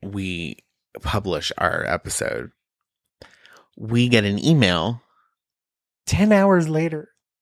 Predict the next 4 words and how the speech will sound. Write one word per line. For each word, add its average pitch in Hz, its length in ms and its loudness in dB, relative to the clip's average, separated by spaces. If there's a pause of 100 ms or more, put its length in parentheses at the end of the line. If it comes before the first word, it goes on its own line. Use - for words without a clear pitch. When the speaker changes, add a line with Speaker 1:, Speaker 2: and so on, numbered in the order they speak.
(300)
Speaker 1:
from 110 640 0 (1080)
the - 80 0
Speaker 2:
Brian. 143 180 4
Speaker 1:
creator, 101 600 -2